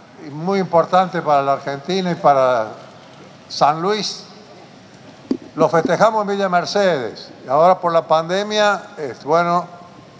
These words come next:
hemos decidido esto otro. Hoy, hoy vamos a hacer una enorme vacunación en toda la provincia. Y comenzamos la vacunación en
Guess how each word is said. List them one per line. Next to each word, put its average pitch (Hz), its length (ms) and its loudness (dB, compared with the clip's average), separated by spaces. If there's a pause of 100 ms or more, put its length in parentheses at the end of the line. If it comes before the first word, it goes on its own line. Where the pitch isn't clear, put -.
(600)
hemos 175 220 2
decidido 180 500 2
esto 180 280 2
otro. 123 560 0 (380)
Hoy, 165 220 0 (120)
hoy 180 220 4
vamos 170 220 2
a - 20 -2
hacer 175 160 -4
una 170 180 -2
enorme 196 480 2
vacunación 160 680 -4
en 175 80 -8
toda 180 220 2
la 165 140 0
provincia. 143 680 -6 (380)
Y 135 60 -14
comenzamos 156 600 2
la 180 100 0
vacunación 160 840 -4 (100)
en 170 340 -8